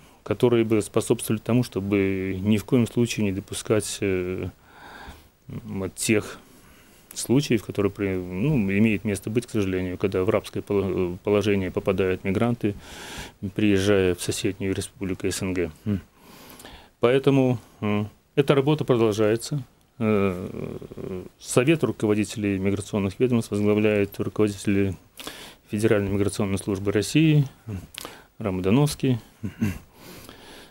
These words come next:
Константин Олегович. И, э,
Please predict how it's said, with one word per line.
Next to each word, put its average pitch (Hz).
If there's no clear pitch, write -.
Константин 110
Олегович. 104
И, 104
э, 92